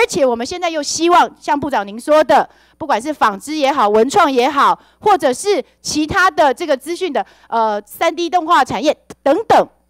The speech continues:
你既然希望有这些新的产业进来，我相信这些新的产业需要哪一些的后援后盾，才能让他们觉得有足够的诱因进来。我觉得这是部长您应该非常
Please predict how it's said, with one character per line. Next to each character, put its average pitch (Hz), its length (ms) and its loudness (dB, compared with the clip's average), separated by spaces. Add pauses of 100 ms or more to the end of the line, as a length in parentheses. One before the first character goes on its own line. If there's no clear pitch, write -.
(360)
你 233 160 -12
既 370 160 -6
然 269 140 -2
希 311 140 -8
望 302 100 -4
有 180 80 -8
这 233 120 -12
些 247 100 -6
新 262 160 -8
的 240 80 -2
产 180 140 -12
业 190 100 -10
进 202 160 -18
来， 139 180 -10 (200)
我 196 120 0
相 330 240 0
信 339 220 -8 (160)
这 453 140 2
些 415 120 4
新 427 160 2
的 392 80 4
产 233 200 0
业 294 160 2 (140)
需 - 240 -2 (240)
要 392 100 6
哪 233 200 -2
一 302 60 -2
些 359 120 -4
的 269 100 0
后 294 300 4
援 208 220 0
后 311 240 4
盾， 359 280 2 (520)
才 - 200 -4
能 370 120 -8
让 415 160 2
他 392 100 0
们 339 140 -2
觉 277 120 -2
得 277 140 0 (200)
有 240 180 6
足 254 240 -2
够 381 140 2
的 285 80 2
诱 285 180 2
因 277 160 -6
进 285 200 -6
来。 156 220 -6 (220)
我 196 100 -4
觉 277 100 -4
得 330 100 -6
这 330 100 -8
是 320 100 -12
部 330 160 -6
长 190 200 0
您 185 100 -14
应 240 100 -10
该 254 180 2
非 254 200 -2
常 208 200 -4